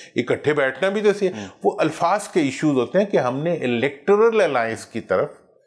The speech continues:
Speaker 1: अभी हमने ये फैसला है कि हम नहीं जाएंगे, हमारे माजी के एक्सपीरियंसेस अच्छे नहीं हैं।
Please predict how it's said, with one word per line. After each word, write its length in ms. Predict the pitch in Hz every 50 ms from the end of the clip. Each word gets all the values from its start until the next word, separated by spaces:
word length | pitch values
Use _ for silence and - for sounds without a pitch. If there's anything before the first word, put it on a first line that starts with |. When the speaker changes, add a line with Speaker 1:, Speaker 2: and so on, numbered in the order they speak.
| _ _ -
Speaker 1:
अभी 340 | 196 196 220 208 165 143 - 131
हमने 260 | 120 123 131 135 147
ये 200 | 139 123 131 131
फैसला 420 | 131 - 120 107 104 - 113 117
है 80 | 117 127
कि 100 | 139 147
हम 140 | 131 120 113
नहीं 200 | 113 120 127 123
जाएंगे, 380 | 123 117 117 123 131 139 135 135 - - - -
हमारे 240 | 151 175 175 170 165
माजी 340 | 160 156 147 131 117 113 107
के 200 | - 110 101 98
एक्सपीरियंसेस 640 | 92 - - 113 113 107 113 117 110 - 135 127
अच्छे 280 | 120 117 113 - - 123
नहीं 120 | 127 127
हैं। 80 | 135